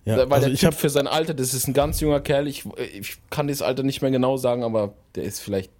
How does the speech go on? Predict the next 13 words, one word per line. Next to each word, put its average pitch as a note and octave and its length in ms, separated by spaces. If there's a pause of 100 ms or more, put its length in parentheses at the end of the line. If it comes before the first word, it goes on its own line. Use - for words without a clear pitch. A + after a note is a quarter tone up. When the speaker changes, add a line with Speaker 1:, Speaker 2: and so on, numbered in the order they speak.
Speaker 2:
z-, - 220
wie - 200
alt G#2+ 100
ist C3+ 120
der? G2 100
Zwa-, - 300
zwanzig? - 560 (400)
Neunzehn, B2 340
zwanzig, E3+ 300
Speaker 1:
Ich - 80
glaub, C#3 120
Speaker 2:
einundzwanzig? D3+ 440
Speaker 1:
ja, G#2+ 420